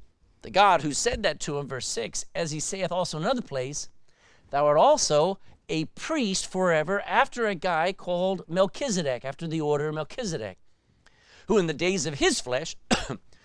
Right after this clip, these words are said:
when he had offered up prayers and supplications with strong crying and tears unto him that was able to save him from death, and was heard in that he feared, though he," Jesus, "were a son,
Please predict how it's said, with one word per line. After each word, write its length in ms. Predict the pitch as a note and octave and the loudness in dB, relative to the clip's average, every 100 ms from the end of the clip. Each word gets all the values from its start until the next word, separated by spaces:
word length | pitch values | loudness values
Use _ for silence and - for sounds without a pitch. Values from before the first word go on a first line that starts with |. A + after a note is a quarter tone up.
| _ - | _ -6
when 140 | E3 | -2
he 80 | E3 | 4
had 60 | |
offered 360 | E3+ A3 A#3+ G#3 | 6 6 4 0
up 220 | F3+ - | 0 -2
prayers 560 | - E3+ G3 G3+ G3+ D3+ | 0 2 4 2 -2 -6
and 100 | D3 | -4
supplications 720 | F3+ F3+ E3+ F3+ E3 F3+ D#3+ | -4 -4 -8 -6 -6 -6 -8
with 120 | F3+ | -10
strong 480 | - - E3 F#3+ G3 | -10 -2 2 2 0
crying 440 | - F3+ F3+ F#3+ | -2 -2 0 -2
and 140 | F3+ F3 | -4 -6
tears 400 | F#3+ E3+ D#3 C#3+ | -4 -4 -4 -6
unto 180 | D3+ D3+ | -6 -4
him 280 | F3+ A#3 | -4 -4
that 100 | G#3+ | -6
was 160 | F3+ D3+ | -6 -6
able 180 | G3 G3 | -4 -4
to 120 | G3 | -6
save 280 | - F#3+ F3 | -6 -6 -6
him 120 | F#3 | -6
from 200 | G3 F#3+ | -8 -10
death, 280 | A#2 G2+ C3 _ _ _ _ _ _ | -8 -10 -12 _ _ _ _ _ _
and 120 | A2+ | -16
was 120 | G#2+ - | -14 -4
heard 320 | E3 F#3 F3+ | 0 2 0
in 100 | E3+ | -2
that 160 | E3 | -4
he 140 | D#3 G3+ | -4 -8
feared, 440 | - A#2+ G#2 - _ _ _ _ _ _ - | -10 -12 -12 -16 _ _ _ _ _ _ -18
though 380 | - G3 F#3+ | 2 4 4
he," 440 | F3 C4+ A#3 F3 F3+ | 0 0 0 0 -2
Jesus, 500 | E3+ A3+ F3 F3+ D#3+ | -2 -2 -2 -4 -4
"were 120 | D3+ | -4
a 60 | C#3 | -4
son, 500 | - A3+ C3 C#3 | -2 -2 -4 -8